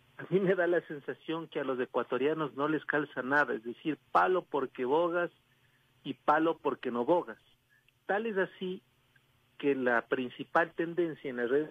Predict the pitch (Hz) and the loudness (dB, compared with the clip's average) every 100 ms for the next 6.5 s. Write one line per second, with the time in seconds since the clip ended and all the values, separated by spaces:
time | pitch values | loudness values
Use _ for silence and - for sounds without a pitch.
0 | - - 143 - 139 135 - _ _ _ | -8 -8 -6 0 0 0 -6 _ _ _
1 | _ _ - 185 202 196 175 - 139 - | _ _ 0 2 2 -2 -6 -8 -12 -2
2 | 165 160 135 135 - _ _ _ _ 139 | 0 0 -2 -10 -12 _ _ _ _ -10
3 | 131 151 147 175 165 165 - 151 170 156 | -6 -6 0 0 0 -4 -2 0 0 0
4 | - 165 - _ 131 117 117 127 143 147 | -2 -8 -8 _ -8 -6 -4 -2 0 2
5 | 143 143 147 - _ _ _ _ _ _ | 2 2 0 -2 _ _ _ _ _ _
6 | _ - - 208 | _ -4 -2 -2